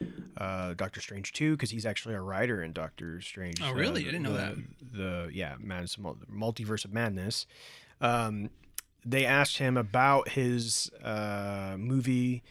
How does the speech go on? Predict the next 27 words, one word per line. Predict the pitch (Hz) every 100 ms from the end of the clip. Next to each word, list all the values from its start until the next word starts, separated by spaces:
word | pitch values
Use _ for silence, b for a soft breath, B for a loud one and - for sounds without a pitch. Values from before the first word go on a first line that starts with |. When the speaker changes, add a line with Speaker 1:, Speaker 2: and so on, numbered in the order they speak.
| b b
Speaker 1:
his | 117 110
Star | 143 131
Wars | 127 113
movie | 120 110 113
with | 107 113 110 - -
Kevin | 120 107
Feige, | 101 139 135 131 127 98
and | 120
this | 151 -
is | 143 -
his | 117
response. | 107 - - - - - B B B B B
"We're | 143
finally | - 165 180 185 190 185
into | 156 156 143 139
it, | -
Ernest. | 92 - - - -
I | 139
mean, | 143 139 131
I'm | 120 147 139 117
writing | 117 143 147
away. | 135 101 - - -
It's | 123
a |
lot | 113 143
of | 185
fun. | - 117 101